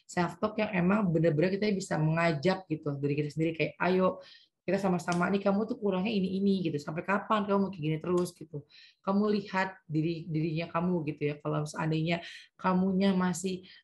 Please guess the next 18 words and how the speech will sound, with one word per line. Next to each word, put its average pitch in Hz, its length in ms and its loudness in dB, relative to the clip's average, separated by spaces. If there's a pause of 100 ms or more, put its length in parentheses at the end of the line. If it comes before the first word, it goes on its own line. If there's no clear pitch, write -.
berada 165 320 4
dalam 165 320 2
zona 165 320 0
yang 160 160 0
nyaman 170 480 0
gitu 151 240 -4
ya, 156 160 2
nggak 151 240 -2
berani 143 320 -2
untuk 151 240 -4
bertindak 147 240 -2
lebih, 180 400 -2 (400)
bagaimana 165 640 2
bisa 170 320 -2
menghasilkan 160 480 -2
karya 160 240 4
yang 160 80 4
lebih 147 80 6